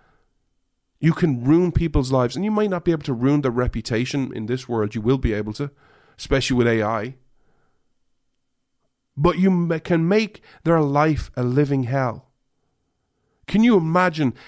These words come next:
the, the trauma this mother must have went through? Can you imagine what this kid is gonna go through, knowing at a young age he was ripped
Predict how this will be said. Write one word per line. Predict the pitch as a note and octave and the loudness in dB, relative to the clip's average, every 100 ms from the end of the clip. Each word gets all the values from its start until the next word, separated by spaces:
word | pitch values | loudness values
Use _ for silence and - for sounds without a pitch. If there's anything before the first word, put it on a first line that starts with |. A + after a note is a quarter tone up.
| - | -18
the, | C3 C3 C3 A2 - | -4 2 2 2 -2
the | B2+ | -4
trauma | - - E3+ D#3+ D#3 A#2+ | -2 -2 0 0 0 -2
this | B2 - | -4 -4
mother | B2 C3 A#2+ | -2 -2 0
must | A#2+ A#2 | -2 -4
have | A#2+ | -4
went | A2+ A2 | -2 -4
through? | - A2 G2+ - _ _ _ _ _ _ | -4 -4 -6 -12 _ _ _ _ _ _
Can | - A3 | -2 0
you | C#4 | 0
imagine | F#3+ F#3+ F#3 F3 | 2 0 0 -4
what | C3+ | 0
this | F3 - | -2 -2
kid | G#3+ G3+ | -4 -2
is | E3 | 0
gonna | D#3 C#3 | -2 0
go | B2+ | -2
through, | - B2 - D#3+ D3 | -2 -4 -6 -8 0
knowing | E3+ F3+ E3 | 2 2 0
at | C#3+ | 0
a | |
young | C#3 D#3 D3+ | 0 0 0
age | D#3+ C#3+ - | 0 0 -2
he | B2+ | -2
was | A2+ | -2
ripped | G#2+ A2+ D3 - - | -4 -2 -2 -4 -20